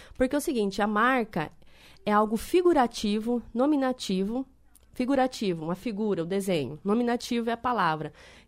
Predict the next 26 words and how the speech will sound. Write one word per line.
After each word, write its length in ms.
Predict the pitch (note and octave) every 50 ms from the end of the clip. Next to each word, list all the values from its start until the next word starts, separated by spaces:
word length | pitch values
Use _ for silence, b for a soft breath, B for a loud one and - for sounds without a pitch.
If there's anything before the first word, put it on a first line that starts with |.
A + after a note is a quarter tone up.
| b _ -
Que 160 | - D4 F4 F4
distingue 760 | C#4 A3+ C#4+ E4+ G#4+ - - - - D4+ C#4+ D#4 E4 E4 D#4
você, 320 | B3+ A#3+ A3+ A3+ - -
distingue 460 | G3 A#3 B3+ - - B3+ C4+ C#4 C#4+ A#3+
você 320 | A3 G#3+ - - A#3 B3+
de 120 | G#3+ A#3+
outras 240 | A#3+ B3 - C4+ A#3+
empresas. 680 | C4+ D4+ D4+ - - G3+ G3 F#3 E3+ D#3 E3 D#3 D#3 E3+
Ou 160 | - - A#3
seja, 460 | A#3+ - - G#3 F3 D3+ D3+ - D#3+ - b b b b b
eu 140 | b G#3+ A#3
compro 320 | - C4+ C4+ D4 C#4 D4+
determinado 580 | B3+ C#4+ C4+ - C#4 C#4 C4+ C4 C4 B3+ C4 B3+
chocolate, 840 | - - C#4+ B3+ - C#4 B3+ A#3+ G3+ E3+ D3+ D#3 - - - - -
eu 180 | - B3 C4 B3+
vejo 480 | A3 G3+ A3+ C4 D4+ E4+ D#4 A#3 A3+
a 40 | G#3
logo, 340 | G3 G3+ A3 B3+ C4+ A#3+ A#3
eu 60 | A#3
já 120 | A3+ C4 B3
sei 380 | - - B3+ G#3+ A3+ B3+ C4 - - _ - - _ _ _ _ _ b b b b b b b
qual 160 | - A3+ A3+
empresa 540 | A#3+ B3+ B3+ - A#3+ A#3 A#3 A3+ C4+ C#4 B3+
é 220 | F#3 C#3+ D#3 - - - - _ - - -
esse 220 | F#3 F3+ F#3 G3+
chocolate. 720 | F#3+ - F#3+ F#3+ G#3 G3 F#3+ D#3 - - D3 - - -